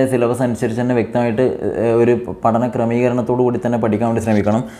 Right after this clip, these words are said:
അങ്ങനെയാണെങ്കിൽ മാത്രമേ നമുക്കിത് നേടാൻ വേണ്ടി പറ്റൂ. ഓക്കെ, ക്വസ്റ്റ്യൻസും കാര്യങ്ങളൊക്കെ ദിനംപ്രതി മാറ്റങ്ങൾ വരുന്നതുകൊണ്ട് തന്നെ വ്യക്തമായിട്ട് നിങ്ങൾ പഠിക്കുവാണെങ്കിൽ, ടൈമൊക്കെ സെറ്റ് ചെയ്തുകൊണ്ട് തന്നെ വ്യക്തമായിട്ട് പഠിക്കാൻ വേണ്ടി ശ്രമിക്കുക. അങ്ങനെയാണെങ്കിൽ മാത്രമേ നമുക്ക് എന്ത് ചെയ്യാൻ പറ്റൂ? ക്വാളിഫൈ ആവാൻ വേണ്ടി പറ്റൂ. അല്ലെങ്കിൽ നമ്മളിപ്പോൾ കാലങ്ങളായി എഴുതി വരുന്ന പോലെ തന്നെ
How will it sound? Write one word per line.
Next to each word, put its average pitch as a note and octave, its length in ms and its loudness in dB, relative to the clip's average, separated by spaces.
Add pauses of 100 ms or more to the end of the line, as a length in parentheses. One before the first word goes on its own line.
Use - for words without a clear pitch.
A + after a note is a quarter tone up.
(220)
അങ്ങനെയാണെങ്കിൽ B2+ 420 4
മാത്രമേ B2 300 2
നമുക്കിത് A#2+ 260 0 (220)
നേടാൻ A#2 280 2
വേണ്ടി A#2 160 0
പറ്റൂ. G#2 300 2
ഓക്കെ, A2+ 120 0 (100)
ക്വസ്റ്റ്യൻസും A#2 400 -2
കാര്യങ്ങളൊക്കെ A#2 560 2
ദിനംപ്രതി A#2 480 2
മാറ്റങ്ങൾ A#2 360 -2
വരുന്നതുകൊണ്ട് A2+ 380 2
തന്നെ A2+ 140 0 (420)
വ്യക്തമായിട്ട് D3 460 0
നിങ്ങൾ C#3 180 0 (280)
പഠിക്കുവാണെങ്കിൽ, A#2+ 540 0 (140)
ടൈമൊക്കെ B2+ 400 0
സെറ്റ് A#2+ 180 -2
ചെയ്തുകൊണ്ട് A#2+ 260 0
തന്നെ B2+ 180 -2
വ്യക്തമായിട്ട് A#2 360 -4
പഠിക്കാൻ A2 300 -2
വേണ്ടി A2 160 -2
ശ്രമിക്കുക. G#2 380 -2
അങ്ങനെയാണെങ്കിൽ A2+ 440 0
മാത്രമേ A2+ 280 -2
നമുക്ക് G#2+ 200 -2
എന്ത് G2+ 100 0
ചെയ്യാൻ G2+ 140 0
പറ്റൂ? F#2+ 160 0 (320)
ക്വാളിഫൈ A#2 440 0
ആവാൻ A2 180 -2
വേണ്ടി A2+ 200 -2
പറ്റൂ. G2 240 -2 (120)
അല്ലെങ്കിൽ B2+ 400 0
നമ്മളിപ്പോൾ B2+ 400 -2
കാലങ്ങളായി A#2 480 0
എഴുതി A2 120 0 (100)
വരുന്ന A2 220 -2
പോലെ G#2+ 220 -2
തന്നെ B2 180 -2